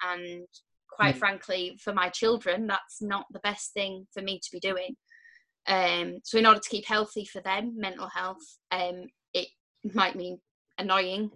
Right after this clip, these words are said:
Speaker 1: as some other people, but that's the decision I'm sort of having to make at the minute,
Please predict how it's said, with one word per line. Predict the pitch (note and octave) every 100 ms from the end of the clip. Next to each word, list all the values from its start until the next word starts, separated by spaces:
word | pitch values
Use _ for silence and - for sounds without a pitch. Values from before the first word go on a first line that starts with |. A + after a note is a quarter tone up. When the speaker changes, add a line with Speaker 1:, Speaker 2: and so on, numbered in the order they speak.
| -
Speaker 1:
as | G3+
some | - A3+
other | A#3+ A3+
people, | B3 G3 - F3+ - - - - _
but | - -
that's | G#3+ -
the | G#3
decision | G#3 A3 G3 F#3+
I'm | F#3
sort | - F3+
of | F3+ - -
having | G3 F#3
to | F#3
make | F#3 F3+ F3+
at | F#3+
the | F#3
minute, | F3+ F3